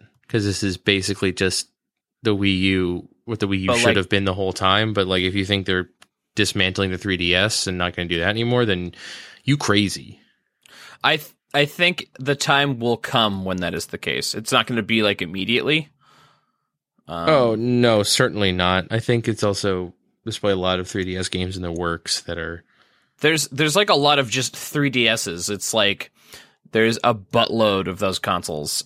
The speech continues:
Speaker 2: on the market. So, like, at a certain point, they need somebody to buy video games.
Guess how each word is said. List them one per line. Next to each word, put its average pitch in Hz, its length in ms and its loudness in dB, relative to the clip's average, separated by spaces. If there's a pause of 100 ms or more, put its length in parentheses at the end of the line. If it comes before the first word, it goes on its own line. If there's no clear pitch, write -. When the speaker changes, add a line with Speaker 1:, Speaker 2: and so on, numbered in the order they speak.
Speaker 2:
on 87 260 -2
the 98 60 -8
market. 73 460 -10 (400)
So, 82 300 -6
like, 69 360 -6 (240)
at 107 100 4
a 117 40 2
certain 107 300 2
point, 107 400 0 (720)
they 110 120 0
need 98 340 -2 (120)
somebody 104 800 0
to 98 100 -6
buy 95 180 2
video 92 300 -4
games. 90 420 -10